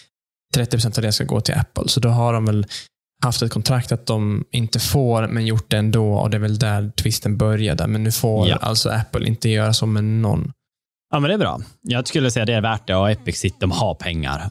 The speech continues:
Speaker 2: Eh,
Speaker 1: Ja.
Speaker 2: så att de är nog glad, och jag tycker att det Epic gjorde var någonting stort för hela, ja, men allting från app, eh, tillverkare och till spelvärlden. De, de gick emot ett stort företag och sa
Speaker 1: Mm.
Speaker 2: nej bara, liksom,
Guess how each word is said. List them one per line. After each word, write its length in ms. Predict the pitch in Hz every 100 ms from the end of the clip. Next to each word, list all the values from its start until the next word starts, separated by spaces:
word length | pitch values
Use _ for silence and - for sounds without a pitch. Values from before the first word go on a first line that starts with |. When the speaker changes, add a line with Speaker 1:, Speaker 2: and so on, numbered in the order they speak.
| -
Speaker 2:
Eh, 460 | 90 85 80 76 -
Speaker 1:
Ja. 500 | - 113 117 117 123 135 -
Speaker 2:
så 140 | 117
att 100 | 107
de 140 | 127
är 40 | 135
nog 140 | 135
glad, 300 | 131 135 123
och 280 | 95 113 117
jag 200 | 135 139
tycker 300 | - 185 147
att 260 | 131 120 -
det 360 | 107 110 113
Epic 340 | 156 - 151 120
gjorde 320 | 117 107 135
var 200 | 117 104
någonting 280 | 101 90 95
stort 280 | - 117 113
för 120 | 90
hela, 680 | 95 92 92 90 87 90 - 53 73
ja, 160 | 101 131
men 120 | 123
allting 400 | 110 139 147 120
från 140 | 110 101
app, 340 | 104 _ -
eh, 480 | 110 98 98 95 87 - -
tillverkare 800 | 120 98 107 95 104 95 92 92
och 220 | 90 90 -
till 120 | 98
spelvärlden. 760 | - 113 101 107 107 104 101
De, 260 | 101 120 127
de 220 | 131 147 - _ 170
gick 220 | 160 139
emot 380 | 123 175 160 117
ett 80 |
stort 400 | - - 160 -
företag 760 | - 113 98 104 156 - - 117 101
och 100 | -
sa 100 | 101
Speaker 1:
Mm. 120 | 143
Speaker 2:
nej 160 | - 69
bara, 320 | - 65 64
liksom, 480 | 90 90 87 85